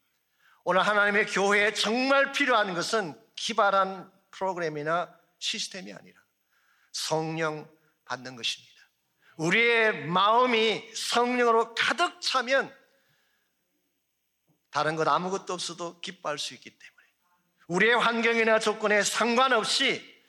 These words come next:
성령이 나의 마음속에 가득 채워지게 되면 찬송하게 돼 있어요. 신령한 노래를 부르며 감사함으로 하나님을 높이게 돼 있어요. 우리 안에 혹시 디프레션이 있나요? 우울증이 있나요?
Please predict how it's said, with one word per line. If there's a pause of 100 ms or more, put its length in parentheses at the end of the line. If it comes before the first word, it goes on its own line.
(180)
성령이
나의
마음속에
가득
채워지게
되면 (580)
찬송하게
돼
있어요. (200)
신령한
노래를
부르며 (880)
감사함으로
하나님을
높이게
돼
있어요. (580)
우리
안에
혹시
디프레션이
있나요?
우울증이
있나요?